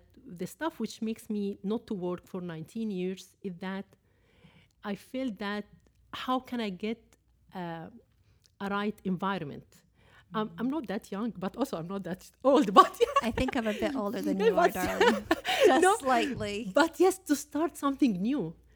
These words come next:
Speaker 2: Mm-hmm.
Speaker 1: You don't want to go in this unhealthy environment, which is, "I don't need in this
Speaker 2: Right,
Speaker 1: age."
Speaker 2: right.
Speaker 1: Actually, I need something. You feel that you are doing something you like
Speaker 2: Mm-hmm.
Speaker 1: with people you love.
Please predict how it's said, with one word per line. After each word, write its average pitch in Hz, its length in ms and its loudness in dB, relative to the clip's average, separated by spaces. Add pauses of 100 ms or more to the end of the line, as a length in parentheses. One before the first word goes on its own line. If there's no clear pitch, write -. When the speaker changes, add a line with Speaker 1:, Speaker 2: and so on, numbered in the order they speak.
(140)
Speaker 2:
Mm-hmm. 180 180 -12
Speaker 1:
You 339 120 4
don't 453 280 2
want 349 180 0
to 254 60 -2
go 233 220 0
in 214 240 -4
this 247 360 -4 (600)
unhealthy 247 520 -4
environment, 226 520 -4
which 214 260 -4
is, 202 200 -8 (160)
"I 190 80 -6
don't 208 240 -6
need 202 180 -4 (120)
in 185 100 -4
this 180 220 -10
Speaker 2:
Right, 170 100 -6
Speaker 1:
age." - 120 -12 (280)
Speaker 2:
right. 226 80 -6
Speaker 1:
Actually, 220 360 -12
I 214 100 -8
need 214 200 -6
something. 214 500 -8
You 196 100 -6
feel 269 220 -6
that 214 260 -6
you 220 80 -10
are 196 200 -6 (560)
doing 226 200 0
something 220 520 -6
you 185 80 -4
like 190 440 -8 (120)
Speaker 2:
Mm-hmm. 156 300 -14 (100)
Speaker 1:
with 214 200 -4
people 233 260 -6 (180)
you 180 140 -8
love. 156 200 -10